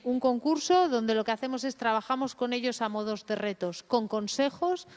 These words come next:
que pueden hacer en movilidad, en alimentación, en compra, en consumo, en todas las materias que hemos venido trabajando. Yo lo decía a Kristen en, en la presentación, em,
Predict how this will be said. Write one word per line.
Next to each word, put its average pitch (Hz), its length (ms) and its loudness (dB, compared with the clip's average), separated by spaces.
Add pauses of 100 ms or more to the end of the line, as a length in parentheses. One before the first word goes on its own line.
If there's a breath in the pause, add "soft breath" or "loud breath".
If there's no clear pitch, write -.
(180 loud breath)
que 247 100 0
pueden 226 300 -2
hacer 226 260 -6
en 233 100 -10
movilidad, 247 800 -2
en 214 140 -2
alimentación, 226 920 0
en 254 140 0
compra, 226 540 -2
en 233 80 -2
consumo, 247 500 0 (220 loud breath)
en 226 140 -6
todas 262 260 -2
las 262 160 2
materias 254 500 2
que 226 120 0
hemos 220 200 -2
venido 214 340 -2
trabajando. 185 720 -4 (760 loud breath)
Yo 247 180 6
lo 269 140 6
decía 262 400 4
a 240 60 2
Kristen 254 600 0
en, 214 580 0
en 208 140 -2
la 208 140 2
presentación, 208 840 0 (500 loud breath)
em, 208 600 -4